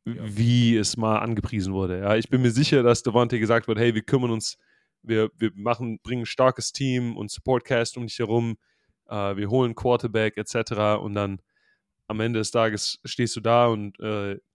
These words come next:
Speaker 2: nachdem du Aaron Rodgers hattest für die, fürs, <laughs> fürs erste Drittel von der Karriere, hattest du danach Derek Carr,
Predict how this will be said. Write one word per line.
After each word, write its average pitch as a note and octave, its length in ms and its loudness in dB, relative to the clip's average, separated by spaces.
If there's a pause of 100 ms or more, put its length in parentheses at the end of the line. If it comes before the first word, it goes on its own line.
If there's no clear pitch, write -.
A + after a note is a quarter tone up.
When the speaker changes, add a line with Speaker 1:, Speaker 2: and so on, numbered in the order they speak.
(300)
Speaker 2:
nachdem B2 480 0
du A2 260 2 (840)
Aaron B2+ 220 6
Rodgers B2 380 6
hattest A#2 380 2
für A#2 140 2
die, G#2+ 280 2 (200)
fürs, - 320 -6
<laughs> C3+ 420 -4
fürs B2+ 160 0
erste C#3 400 2
Drittel A#2+ 360 0
von A#2+ 120 2
der A#2 100 2
Karriere, A2+ 500 2 (460)
hattest - 300 -2
du B2+ 40 4
danach A#2 480 2 (360)
Derek B2 420 4
Carr, A2+ 500 4